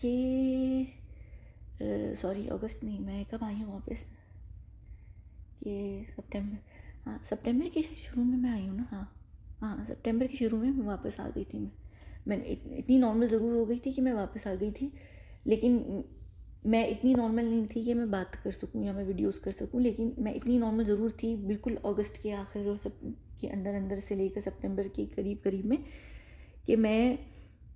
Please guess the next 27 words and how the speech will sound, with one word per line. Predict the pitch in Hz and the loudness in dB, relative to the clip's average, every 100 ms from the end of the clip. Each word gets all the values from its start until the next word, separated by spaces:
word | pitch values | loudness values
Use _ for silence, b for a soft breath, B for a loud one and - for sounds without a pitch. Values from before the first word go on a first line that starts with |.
| - - | -14 2
आ | 226 | 6
गई | 226 185 | 6 6
थी, | 180 180 | 4 -2
यानी | - 254 | -2 0
मैं | 196 | 0
normal | 185 190 202 | 0 0 0
हो | 190 185 | 2 2
गई | 180 202 - | 0 -6 -4
थी। | |
तो | - | -2
वो | 196 214 | 0 2
जो | 220 | 4
जून | 196 180 180 240 | 2 0 4 6
से | 247 | 4
सिलसिला | 247 208 - 214 | 2 -2 -2 -2
शुरू | 208 202 202 | -2 -2 0
हुआ | 196 | 0
था, | 185 202 | 0 -2
जून | 196 202 | -2 -2
के | 196 | -2
बिल्कुल | 185 208 208 202 196 - 196 196 208 214 - - | 0 2 2 2 0 -2 -2 0 0 -2 -4 -6
शुरू | - 196 196 | -2 0 2
से | 208 | 2
लेकर | 190 190 185 196 - B B B - | 2 2 0 -4 -4 B B B -4
फिर | 214 | 0
वो, | 202 | 2
अ, | 196 | 2